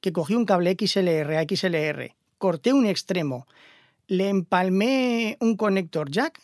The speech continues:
y lo enchufaba directamente a la entrada de auriculares del iMac.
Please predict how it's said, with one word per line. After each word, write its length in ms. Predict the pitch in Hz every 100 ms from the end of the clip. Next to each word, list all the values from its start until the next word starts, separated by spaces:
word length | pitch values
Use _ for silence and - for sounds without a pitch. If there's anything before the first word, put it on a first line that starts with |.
| _
y 80 | 202
lo 80 | 180
enchufaba 440 | 185 156 165 233 262
directamente 440 | 269 240 262 262
a 40 | 226
la 60 |
entrada 500 | 196 160 240 269 320 -
de 140 | 175
auriculares 640 | 175 175 151 170 202 247 165
del 160 | 151 156
iMac. 320 | 135 113